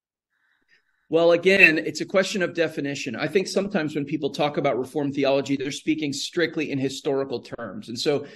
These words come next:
then almost anything that comes out of the Protestant Reformation can be called Reformed theology. I don't think that's the way it's normally used in, in, in church circles, but sometimes in historical circles.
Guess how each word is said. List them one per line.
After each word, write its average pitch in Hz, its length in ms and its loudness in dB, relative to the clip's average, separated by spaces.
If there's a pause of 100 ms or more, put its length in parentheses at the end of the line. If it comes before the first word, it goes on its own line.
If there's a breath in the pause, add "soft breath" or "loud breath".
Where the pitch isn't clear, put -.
(120)
then 170 200 4
almost 165 520 0
anything 180 440 0
that - 120 -4
comes 147 280 -2
out 139 80 2
of 139 60 -2
the 131 80 -4
Protestant 139 520 -2
Reformation 135 880 -4 (340 loud breath)
can 151 160 0
be 143 140 2
called 143 420 -2
Reformed 147 500 -4
theology. 139 600 0
I 147 60 0
don't 175 180 0
think 160 180 -4
that's 151 300 -2 (280 soft breath)
the 165 80 2
way 160 200 6
it's 147 180 0
normally 170 460 2
used 170 420 2
in, 135 200 -4
in, 135 360 -4
in 135 260 -2
church 196 440 0
circles, 170 440 -4
but 139 140 -4
sometimes 151 420 -4
in 143 100 -2
historical 151 540 -2
circles. 123 440 -8